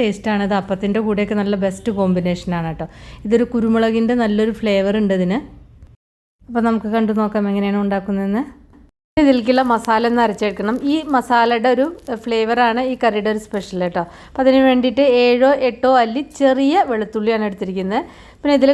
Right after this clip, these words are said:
കാണുന്ന വലുപ്പത്തിലൊരു കഷ്ണം ഇഞ്ചിയാണ്. പിന്നെ ഒരു മൂന്ന് ചെറിയ കഷ്ണം കറുവപ്പട്ട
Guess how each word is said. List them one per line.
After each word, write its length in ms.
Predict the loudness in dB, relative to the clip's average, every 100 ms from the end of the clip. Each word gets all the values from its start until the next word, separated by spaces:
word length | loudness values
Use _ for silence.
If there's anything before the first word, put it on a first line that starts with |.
| 4
കാണുന്ന 360 | 4 2 0 -2
വലുപ്പത്തിലൊരു 540 | -2 -4 -6 -4 -2 -2
കഷ്ണം 280 | -4 -4 -4 -2
ഇഞ്ചിയാണ്. 520 | -2 0 2 2 2 -2 -4 -20 -20 _
പിന്നെ 180 | 0 2 4
ഒരു 80 | 2 2
മൂന്ന് 360 | 2 2 0 0 0
ചെറിയ 260 | 2 2 2
കഷ്ണം 320 | 0 0 -2 0
കറുവപ്പട്ട 520 | 0 2 0 0 0